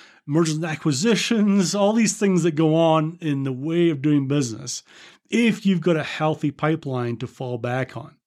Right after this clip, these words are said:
If you're trying to close three from ten rather than three from four, you're obviously in a much better situation emotionally, but also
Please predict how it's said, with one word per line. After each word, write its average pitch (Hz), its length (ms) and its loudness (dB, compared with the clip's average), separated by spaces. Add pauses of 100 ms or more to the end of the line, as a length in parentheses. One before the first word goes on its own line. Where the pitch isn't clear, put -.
(540)
If 156 140 -2
you're 160 80 2
trying 277 220 -2
to 277 100 2
close 196 520 2
three 190 380 0
from 151 300 -2
ten 131 760 0 (400)
rather 185 480 0
than 175 200 4
three 175 340 -2
from 156 240 -6
four, 139 720 0 (380)
you're 190 240 2
obviously 208 380 -2
in 170 60 2
a 151 60 -2
much 175 420 -2
better 160 180 0
situation 147 840 -2
emotionally, 156 680 0
but 131 160 -4
also 160 500 -2